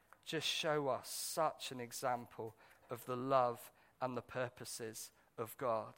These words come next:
And when we look later in his life, as we're gonna do in our series, we're just gonna be astonished at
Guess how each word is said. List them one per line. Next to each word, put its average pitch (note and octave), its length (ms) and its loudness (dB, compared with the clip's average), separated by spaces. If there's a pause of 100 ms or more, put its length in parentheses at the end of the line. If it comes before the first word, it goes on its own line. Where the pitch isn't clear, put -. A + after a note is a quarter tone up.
(720)
And C3+ 120 2
when D3+ 140 8
we D3 100 2
look D3 280 4
later D3+ 460 4
in C3 100 0
his A#2+ 200 -4
life, B2 300 4
as B2+ 160 -6
we're C3+ 60 -6
gonna C#3 240 0
do C3+ 400 0
in B2+ 120 -2
our A#2+ 120 2
series, B2 640 -2 (240)
we're C#3+ 100 0
just C#3+ 280 -2
gonna C3+ 180 -2
be B2+ 220 -4
astonished C3+ 1000 0 (340)
at B2 140 6